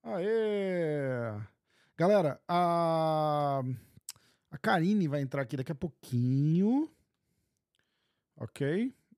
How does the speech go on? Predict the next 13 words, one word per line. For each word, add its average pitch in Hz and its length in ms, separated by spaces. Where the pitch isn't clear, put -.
A 131 120
gente 131 200
tá 135 100
começando 170 640
a 170 40
resenha 135 540
aqui. 147 580
Muito 170 180
boa 139 160
tarde. 214 680
Ragner 247 720
dos 202 160
Santos. 147 1400